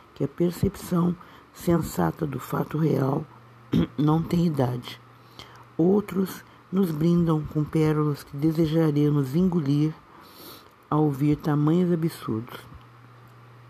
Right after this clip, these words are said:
Alguns jovens, bem, esse caminho eu já percorri. Um brinde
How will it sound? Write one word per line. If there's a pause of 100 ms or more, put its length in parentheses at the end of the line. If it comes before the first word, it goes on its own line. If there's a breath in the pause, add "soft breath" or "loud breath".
(540)
Alguns
jovens,
bem, (520 loud breath)
esse
caminho
eu
já
percorri. (520 loud breath)
Um
brinde